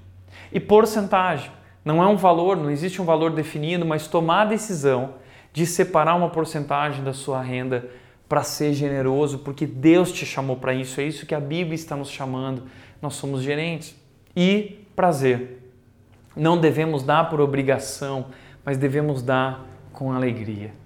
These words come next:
com prazer, porque como Deus disse, como Paulo disse em primeira Coríntios nove, sete, ele disse, "Cada um deve decidir em seu coração quanto dá." Cada um, primeiro ele diz, deve decidir. Generosidade é uma decisão.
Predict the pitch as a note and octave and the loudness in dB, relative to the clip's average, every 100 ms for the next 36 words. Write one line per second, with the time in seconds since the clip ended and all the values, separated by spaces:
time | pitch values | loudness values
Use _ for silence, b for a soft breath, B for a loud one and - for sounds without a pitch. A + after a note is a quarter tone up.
0 | - - C#3 C#3 B2+ A#2+ B2 B2 C3 D#3+ | -20 -8 -4 0 0 4 2 2 -4 -6
1 | D3+ F3+ F3 D#3+ D3+ C#3+ E3+ E3+ - B | -4 0 2 4 2 2 -2 -2 -10 B
2 | B - E3+ E3 E3+ F#3 F#3 D3 F3 F3 | B 2 4 6 8 8 8 4 0 -2
3 | E3 D#3+ C#3+ D3+ E3+ F3 D#3+ D#3 D3+ C#3 | -4 -2 -2 2 2 2 0 0 -4 0
4 | C#3+ C#3 C3+ D#3 D3+ C#3+ C3+ C3 D3 D3 | 2 0 2 4 4 0 -2 0 -2 -2
5 | C#3+ B B B - - F3 E3 E3+ G#3+ | -6 B B B -16 4 6 6 4 4
6 | F#3 E3+ E3+ E3 E3 C3+ F3+ G3 F#3+ G3 | 4 4 2 0 -2 -2 0 0 4 2
7 | F#3 F3 D#3 - F3 F3+ F3+ - G#3 A3 | 4 4 2 2 -2 -2 -4 -4 0 2
8 | B3+ G#3+ C#3 A#2 A#2 - - _ _ _ | 0 0 0 -2 -6 -14 -20 _ _ _
9 | _ - F3+ E3+ D#3+ G#3 C4+ - F#3 G#3+ | _ 2 4 4 4 2 0 -2 4 6
10 | A#3 F3+ E3 D#3 D3+ B B D3+ F#3 F#3+ | 4 2 0 -2 -4 B B 4 6 6
11 | F#3+ C#3 F#3+ B3+ D#4+ E4 - A#3 C#3+ C3+ | 2 0 0 2 2 0 -4 -4 -4 -4
12 | C3 B2+ - - _ _ _ _ _ C3 | -4 -4 -12 -20 _ _ _ _ _ 0
13 | F#3 F#3+ F3 D3+ C3+ C#3 D3 D#3+ D#3 E3 | 2 4 2 0 0 2 4 2 0 -8
14 | - - _ - D3 D3+ C3+ A#2 D3+ F3+ | -14 -20 _ -6 -2 -2 -4 -2 0 0
15 | F#3 D#3+ A#2+ A#2 G#2+ | -2 -6 -4 -6 -6